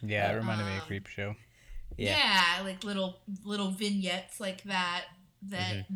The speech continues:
Speaker 2: bookend the story. It really is out of place. Um,
Speaker 3: Yeah.
Speaker 2: oops, sorry.
Speaker 1: Yeah, it's kinda like the wraparound story in an anthology would be, but this isn't an anthology.
Speaker 2: Yes, it's not
Speaker 3: Yeah.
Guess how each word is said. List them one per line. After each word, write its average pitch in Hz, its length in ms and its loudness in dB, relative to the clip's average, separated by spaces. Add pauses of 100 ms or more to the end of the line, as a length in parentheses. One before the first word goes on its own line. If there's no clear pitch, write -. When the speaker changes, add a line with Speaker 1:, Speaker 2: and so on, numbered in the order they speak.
Speaker 2:
bookend 185 680 -4
the 180 140 -6
story. 175 640 -6
It 233 140 -4
really 285 300 0
is 190 100 -4
out 185 180 2
of - 80 -10
place. 175 580 -8 (420)
Um, 175 280 -2
Speaker 3:
Yeah. 95 120 -4 (280)
Speaker 2:
oops, - 220 -18
sorry. 190 160 -14 (100)
Speaker 1:
Yeah, 139 220 2 (440)
it's 143 180 2
kinda 185 260 6
like 117 240 6
the 107 140 2
wraparound 107 520 4
story 101 400 2
in 98 100 2
an 101 120 0
anthology 101 760 2
would 107 320 -4
be, 104 220 2
but 95 160 -2
this 95 200 -4
isn't 101 260 -4
an 98 120 -4
anthology. 98 600 0
Speaker 2:
Yes, - 220 -8
it's - 240 -10
not 214 300 2
Speaker 3:
Yeah. 202 140 4